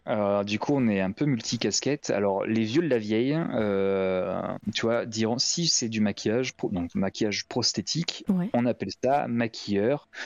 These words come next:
Speaker 1: euh, maquilleur prosthétique.
Speaker 2: Ouais.
Speaker 1: C'est-à-dire, on, on maquille avec des prothèses, et cetera.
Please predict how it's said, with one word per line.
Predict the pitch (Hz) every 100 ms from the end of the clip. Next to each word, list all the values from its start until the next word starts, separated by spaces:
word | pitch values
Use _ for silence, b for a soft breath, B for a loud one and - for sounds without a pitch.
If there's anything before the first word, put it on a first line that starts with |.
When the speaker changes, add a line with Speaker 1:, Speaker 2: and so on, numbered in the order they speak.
| B -
Speaker 1:
euh, | 95 92 92 90 90 87 90 - B 110
maquilleur | 117 - 131
prosthétique. | - - - 110 - - - -
Speaker 2:
Ouais. | -
Speaker 1:
C'est-à-dire, | - 90 92 110 120
on, | 110 92 -
on |
maquille | 95 92 - 107 110
avec | 90
des | 90
prothèses, | - 92 110 101
et | 95
cetera. | 101 - 92